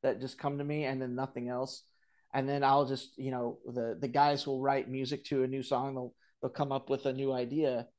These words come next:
and I'll, I'll find, I'll find those lines. I'll find a couple of lines that I had scratched down, and I'll insert those somewhere into the, into the music,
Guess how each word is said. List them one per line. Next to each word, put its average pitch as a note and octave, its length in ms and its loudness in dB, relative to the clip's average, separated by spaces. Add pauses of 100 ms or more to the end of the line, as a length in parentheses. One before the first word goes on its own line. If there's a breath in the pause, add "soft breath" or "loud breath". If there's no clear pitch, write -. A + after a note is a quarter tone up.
(360)
and C3 140 0
I'll, C#3+ 320 6 (100)
I'll C#3 160 4
find, E3 560 4 (260)
I'll C#3 120 6
find F3+ 260 6
those D#3 220 2
lines. C#3 500 4
I'll B2+ 80 0
find D3 240 0
a - 20 -4
couple C#3 320 -2
of B2+ 60 0
lines B2+ 360 -2
that B2 100 0
I B2 80 0
had A2+ 200 -2 (600)
scratched - 380 -2
down, C3+ 320 -2 (420 soft breath)
and C#3+ 160 2
I'll C3+ 300 4
insert F#3 480 2
those D3 420 8
somewhere C3+ 760 2 (840)
into C#3+ 320 2
the, B2+ 280 4
into C#3 240 0
the B2 80 -2
music, B2 640 0